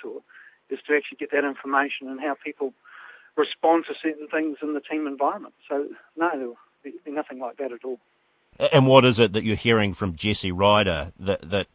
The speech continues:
Speaker 2: makes you comfortable making that tr-, selection?
Speaker 1: Well, Jesse's made to a number of us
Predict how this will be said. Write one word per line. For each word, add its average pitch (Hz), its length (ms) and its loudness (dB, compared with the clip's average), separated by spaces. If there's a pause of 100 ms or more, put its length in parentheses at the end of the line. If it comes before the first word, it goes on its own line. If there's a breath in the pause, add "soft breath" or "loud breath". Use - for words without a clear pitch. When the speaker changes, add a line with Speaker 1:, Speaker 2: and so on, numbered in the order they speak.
(140)
Speaker 2:
makes 95 380 -2
you 87 280 -4 (240)
comfortable 90 480 -2
making 90 320 -2
that 80 180 -8
tr-, - 220 -14
selection? 85 500 -10 (440)
Speaker 1:
Well, 151 100 -6
Jesse's - 340 -4
made 147 300 4 (520)
to 143 60 -4
a 120 40 -2
number 143 280 0
of 117 60 2
us 135 140 -2